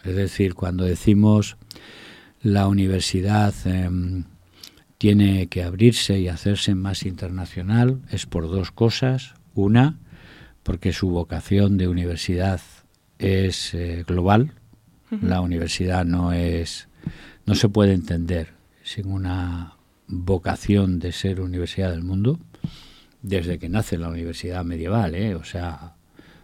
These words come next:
Speaker 1: ¿eh?
Speaker 2: Ujú.
Speaker 1: Desde que nace la universidad medieval. La universidad nace, eh,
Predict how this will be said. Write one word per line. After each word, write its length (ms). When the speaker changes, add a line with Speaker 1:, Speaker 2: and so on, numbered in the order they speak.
Speaker 1:
¿eh? 260
Speaker 2:
Ujú. 240
Speaker 1:
Desde 300
que 100
nace 280
la 100
universidad 460
medieval. 420
La 100
universidad 500
nace, 460
eh, 360